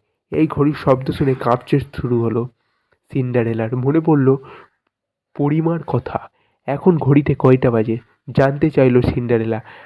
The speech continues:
রাজকুমার বলল, "এখন মাত্র মধ্যরাত।" কথাটা শোনার সঙ্গে সঙ্গে ফ্যাকাশে হয়ে গেল সিন্ডারেলার চোখ মুখ। মুহূর্তের মধ্যে রাজকুমারের হাত থেকে ছড়িয়ে নিল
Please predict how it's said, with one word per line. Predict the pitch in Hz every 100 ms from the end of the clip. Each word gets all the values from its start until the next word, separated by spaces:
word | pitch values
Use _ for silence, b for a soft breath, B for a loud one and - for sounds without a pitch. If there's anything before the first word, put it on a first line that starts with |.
| B
রাজকুমার | 127 127 - 175 170
বলল, | 143 123
"এখন | 120 123 127 156
মাত্র | 143 139 - 135
মধ্যরাত।" | 123 120 - 127 113 - B B -
কথাটা | 139 180 180
শোনার | 139 147 147
সঙ্গে | 143 143 143
সঙ্গে | 143 131 123
ফ্যাকাশে | - 135 131 147 156
হয়ে | 135 123
গেল | 127 123
সিন্ডারেলার | 123 127 120 123 120 117 113
চোখ | - 117 113 113
মুখ। | 107 B B _ _ _
মুহূর্তের | 135 151 170 170 147
মধ্যে | 127 120 135
রাজকুমারের | 127 123 - 127 123 123
হাত | 113 120 -
থেকে | 120 117
ছড়িয়ে | - 131 120 123
নিল | 113 113